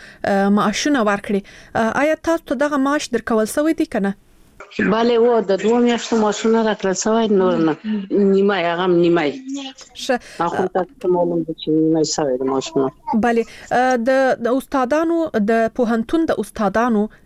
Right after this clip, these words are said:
Speaker 1: اه، ستاسو په وینا چې معاش یې د دوه میاشتو ورکول سوی دی، خو هغه هم نیمه یې، چې دا بیرته داسې کېږي لکه د یوې میاشتې معاش چې وي.
Speaker 2: بله،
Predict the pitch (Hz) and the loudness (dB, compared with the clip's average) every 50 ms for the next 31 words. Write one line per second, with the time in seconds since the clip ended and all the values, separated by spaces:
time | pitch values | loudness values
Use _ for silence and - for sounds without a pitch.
0 | _ - - 202 202 202 202 208 208 208 214 214 - - 247 247 240 - - 240 | _ -8 -4 0 0 2 2 2 2 0 -2 -2 -4 -4 -4 -4 -4 -2 0 2
1 | 220 220 226 220 247 254 262 - - 233 208 202 - - 233 262 262 - - 269 | 2 2 2 0 0 -4 -4 -4 -2 0 0 0 0 0 -2 -2 -2 -4 -2 -2
2 | 262 262 254 - - - - - - 202 196 214 196 196 220 269 285 285 285 269 | -2 -2 -2 -6 -14 -20 -14 -6 -4 -2 0 0 0 0 0 0 0 0 0 0
3 | 262 - - 254 233 - - - 233 214 208 208 - - 302 311 302 269 294 294 | -2 -2 -2 -2 -2 -2 0 0 0 2 0 0 -2 -2 -2 -2 0 -2 -2 -4
4 | 294 - - 285 277 233 240 208 208 233 233 254 254 254 254 233 - _ 196 196 | -4 -2 0 0 0 0 0 -2 -2 -2 -2 -2 -2 -2 -4 -6 -4 _ 2 2
5 | 208 208 202 202 190 180 202 - - - - - _ - - 233 220 208 202 240 | 2 2 2 0 0 -2 -4 -8 -16 -20 -20 -20 _ -4 -2 0 0 2 0 0
6 | 247 233 233 285 311 - - 294 233 240 247 254 - - - - 294 277 254 233 | 0 0 0 -2 -4 -2 -4 -2 0 0 -2 -4 -6 -8 -4 -2 -2 0 0 0
7 | 214 208 - 233 196 196 190 202 214 233 233 214 190 185 190 - - 196 190 170 | -2 0 -2 -2 0 2 2 2 2 2 2 2 0 -2 -2 -2 -2 -2 0 0
8 | 180 190 - - - 160 175 185 - _ _ - - - - - 151 151 175 170 | 0 -2 -4 -6 -6 -6 -6 -6 -10 _ _ -20 -20 -20 -14 -12 -12 -4 -2 -2
9 | 160 151 139 127 | 0 0 0 -2